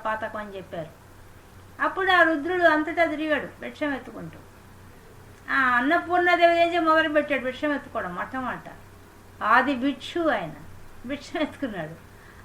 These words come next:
అంతటా తిరిగి, తిరిగి, తిరిగి, తిరిగేసి ఆ బదరీ కేదార్ దగ్గరికి వచ్చేసరికి విష్ణుమూర్తి వచ్చి నిలబడ్డాడు, భిక్షం వేశాడు. విష్ణుమూర్తి వేయంగానే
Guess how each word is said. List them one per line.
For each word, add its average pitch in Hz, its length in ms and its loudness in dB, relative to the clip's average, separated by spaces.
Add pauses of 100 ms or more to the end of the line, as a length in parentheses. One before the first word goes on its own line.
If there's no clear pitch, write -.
అంతటా 359 400 4
తిరిగి, 349 360 -2
తిరిగి, 330 260 -4
తిరిగి, 311 320 -6
తిరిగేసి 311 540 -2 (400)
ఆ 269 160 6
బదరీ 311 400 0
కేదార్ 302 460 2
దగ్గరికి 277 260 -4
వచ్చేసరికి 254 760 -4 (420)
విష్ణుమూర్తి 370 500 -2
వచ్చి 330 180 -4
నిలబడ్డాడు, 285 500 -2 (440)
భిక్షం 339 280 -4
వేశాడు. 277 400 0
విష్ణుమూర్తి 302 520 -4
వేయంగానే 311 760 0